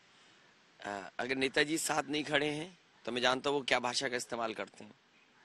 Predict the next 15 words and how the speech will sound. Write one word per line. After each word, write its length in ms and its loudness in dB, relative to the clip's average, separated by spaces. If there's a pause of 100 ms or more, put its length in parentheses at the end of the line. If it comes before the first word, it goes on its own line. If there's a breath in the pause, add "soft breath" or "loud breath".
(500 soft breath)
अ, 180 -2
नेताजी 400 2
साथ 280 8
खड़े 280 4
हो 140 8
जाएं, 300 4 (240)
वो 60 4
अपने 200 4
क्षेत्र 300 0
में 80 2
अगर 160 2
वोट 240 2
मांगने 320 4
जाते 300 4
हैं, 200 -6